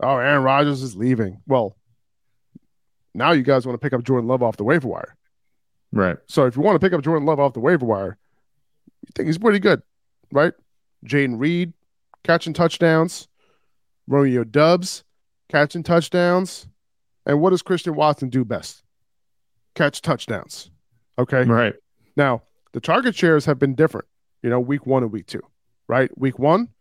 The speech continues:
Speaker 1: Romeo Doubs, nineteen percent target share, Jayden Reed, nineteen percent target share. Week two, it was Jayden Reed, twenty-six percent target share, Romeo Doubs, thirteen percent target share.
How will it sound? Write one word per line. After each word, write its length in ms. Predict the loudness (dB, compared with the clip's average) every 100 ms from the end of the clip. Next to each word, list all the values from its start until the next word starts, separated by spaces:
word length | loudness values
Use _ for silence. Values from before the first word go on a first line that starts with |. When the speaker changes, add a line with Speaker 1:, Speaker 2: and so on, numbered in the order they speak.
| _ _ _ _ _ _
Speaker 1:
Romeo 260 | -6 -2 -2
Doubs, 480 | 2 0 0 -6 -20 _ _ _ _ _
nineteen 360 | -4 -2 -2 -6
percent 300 | -4 -4 -4
target 360 | -2 -2 -2 -4
share, 320 | 0 0 0
Jayden 320 | -2 -2 -2
Reed, 160 | -2 -2
nineteen 300 | -4 -6 -8
percent 300 | -6 -6 -4
target 300 | -4 -2 -4
share. 160 | -4
Week 240 | -4 -6 -2
two, 320 | 2 2 0 _ _ _ _ _ _ _ _
it 80 | -6
was 120 | -4
Jayden 300 | 0 2 2
Reed, 260 | 2 0 -6
twenty-six 520 | -2 -2 -2 -4 -6
percent 340 | -6 -6 -6 -2
target 320 | -2 -2 -4
share, 340 | -2 -4 -4 -12 _ _ _
Romeo 300 | 0 2 2
Doubs, 260 | 0 -2 -2
thirteen 460 | -2 -2 -2 -2
percent 300 | -2 -2 -4
target 300 | -2 -4 -4
share. 240 | -8 -12